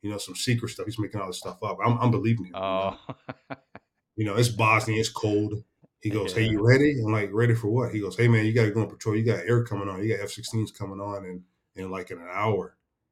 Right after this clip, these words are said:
Speaker 1: Again, I've been in the Air Force fifteen months, not an
Speaker 2: <laughs> Right.
Speaker 1: E tac romat.
Speaker 2: <laughs> Yeah.
Speaker 1: He goes, "Hey, here's this, here's this book. Here's the regulations and everything you need to know. It's this big book, it's this thick." And he's like, "All right."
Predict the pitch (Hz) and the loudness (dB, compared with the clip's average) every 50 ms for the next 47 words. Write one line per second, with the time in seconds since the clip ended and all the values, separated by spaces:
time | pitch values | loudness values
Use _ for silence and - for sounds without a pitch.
0 | _ _ - 101 120 135 117 95 92 - - - - _ _ _ - - 110 120 | _ _ -4 0 2 2 2 2 -2 -6 -16 -20 -20 _ _ _ -8 -2 2 4
1 | 117 113 117 117 110 - - 113 107 101 98 - - - - - 113 110 - - | 6 6 6 6 4 2 0 -2 0 0 -2 -4 -8 -10 -4 -4 -4 -2 -2 0
2 | 113 104 101 101 98 90 95 - - - _ _ _ - - 107 110 113 110 104 | 0 0 0 0 -4 -6 -8 -12 -18 -20 _ _ _ -10 -4 0 0 0 0 0
3 | 104 113 110 110 - 107 98 98 92 - _ _ _ _ _ - 104 107 104 98 | -2 -4 -4 -4 -6 -8 -10 -10 -10 -12 _ _ _ _ _ -8 -6 -4 -2 -2
4 | 98 92 90 87 - - - - _ _ _ _ _ 104 107 95 95 98 - _ | -4 -6 -8 -10 -12 -16 -16 -16 _ _ _ _ _ -14 -14 -14 -14 -16 -18 _
5 | _ _ _ - 110 113 117 113 101 - - - _ _ - 131 127 113 101 123 | _ _ _ -2 2 4 4 4 2 0 -6 -16 _ _ 2 4 4 4 6 6
6 | 135 135 127 131 135 117 117 - - 135 123 117 131 120 110 104 95 131 127 113 | 6 6 8 6 6 4 4 4 4 4 4 6 4 2 0 4 6 6 6 6
7 | - - 127 123 120 117 117 120 123 117 113 110 117 117 113 113 113 107 98 - | 4 0 0 0 2 4 6 6 6 6 6 6 6 4 4 2 0 -4 -4 -6
8 | 101 98 92 90 - _ _ _ _ - 113 117 113 113 117 113 110 110 107 98 | -8 -8 -10 -10 -14 _ _ _ _ -2 0 2 2 2 2 2 2 2 0 -4
9 | 101 98 104 110 107 98 92 - - 107 - - 117 117 - 90 95 90 - - | -6 -4 -2 -2 -2 -2 -4 -6 -8 -6 -4 -4 -4 -4 -6 -10 -12 -14 -14 -14
10 | 92 92 - - _ 95 90 - _ _ _ _ _ _ _ _ _ _ _ _ | -14 -14 -14 -6 _ -2 -2 -2 _ _ _ _ _ _ _ _ _ _ _ _
11 | _ _ _ _ _ _ _ _ _ _ _ _ _ - 92 92 95 90 104 101 | _ _ _ _ _ _ _ _ _ _ _ _ _ -16 -14 -12 -10 -8 -8 -8
12 | 90 - - _ _ _ _ _ _ _ 92 110 120 120 113 110 - | -8 -10 -14 _ _ _ _ _ _ _ 2 4 6 6 6 4 0